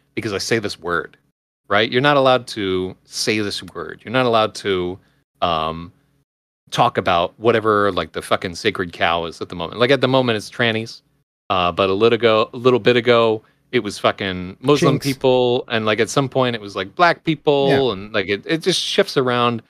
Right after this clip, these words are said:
Speaker 1: who you're not allowed to talk about.
Speaker 2: Right.
Speaker 1: Comedians get into this shit all the time.
Speaker 2: Of course. Of
Speaker 1: But,
Speaker 2: course.
Speaker 1: um, yeah, anyhow, that, so that's, like, the sort of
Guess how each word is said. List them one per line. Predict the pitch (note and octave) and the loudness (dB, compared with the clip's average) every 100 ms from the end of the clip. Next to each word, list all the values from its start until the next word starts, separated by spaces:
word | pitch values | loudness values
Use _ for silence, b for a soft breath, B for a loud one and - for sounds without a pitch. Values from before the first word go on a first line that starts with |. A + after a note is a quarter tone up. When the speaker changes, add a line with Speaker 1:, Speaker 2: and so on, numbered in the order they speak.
| _ _ | _ _
Speaker 1:
who | D#3+ D#3+ | 2 2
you're | C3 A2 | 4 2
not | G2+ G#2 | 2 2
allowed | G2 F2 F2 E2+ - | 2 4 2 0 -10
to | - | -2
talk | A#2+ A2 | 0 0
about. | G#2+ | 0
Speaker 2:
Right. | A2 - | 0 0
Speaker 1:
Comedians | B2+ C3 G2 | -6 -4 -4
get | G2 G2 | -6 -6
into | F#2+ | -6
this | F2+ | -8
shit | - E2+ | -8 -10
all | D2+ | -10
the | D2+ | -10
time. | - A2 G2+ | -8 -6 -2
Speaker 2:
Of | |
course. | G#3 D#3+ A2 - - | 2 2 2 -8 -20
Of | - - _ - - - - - - _ - | -20 -20 _ -20 -20 -20 -20 -20 -20 _ 0
Speaker 1:
But, | B2 | 0
Speaker 2:
course. | A2+ | 2
Speaker 1:
um, | A2+ A2 A#2 _ _ _ _ _ - | 2 0 -4 _ _ _ _ _ -2
yeah, | B3 B3 | 2 4
anyhow, | B3+ D3 | 4 2
that, | G3+ A#3+ - | 4 2 4
so | B3 | 2
that's, | B3+ A3 | 2 2
like, | F#3 - | 0 4
the | A#2+ A2 - _ - | 4 2 -6 _ -12
sort | - F#3+ D#3+ | 2 4 6
of | B2+ | 2